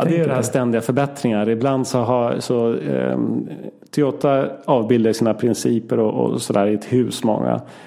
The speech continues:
Speaker 2: gånger. Men många gånger så är det ett, ett halvfärdigt hus. Och just för att signalera det här att det är liksom, det är stä-, man blir aldrig klar. Utan man jobbar hela tiden med att utveckla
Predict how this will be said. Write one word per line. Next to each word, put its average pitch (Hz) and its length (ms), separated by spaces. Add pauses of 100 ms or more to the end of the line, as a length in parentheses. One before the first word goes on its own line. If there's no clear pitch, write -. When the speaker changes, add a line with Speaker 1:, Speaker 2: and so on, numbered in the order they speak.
(100)
Speaker 2:
gånger. 110 280
Men 120 140
många 131 240
gånger 117 380
så 113 120
är 110 100
det 104 60
ett, - 240 (200)
ett - 340
halvfärdigt - 720
hus. - 320 (460)
Och - 100
just 117 160
för 120 80
att 113 60
signalera 123 600
det 101 100
här 101 200
att 113 180
det 120 80
är 104 220
liksom, 104 280
det 110 80
är - 20
stä-, 117 360
man 120 140
blir 123 100
aldrig 110 420
klar. - 420 (400)
Utan 110 200
man 113 140
jobbar 113 340
hela 107 360
tiden 110 600
med 104 380
att 104 140
utveckla 107 760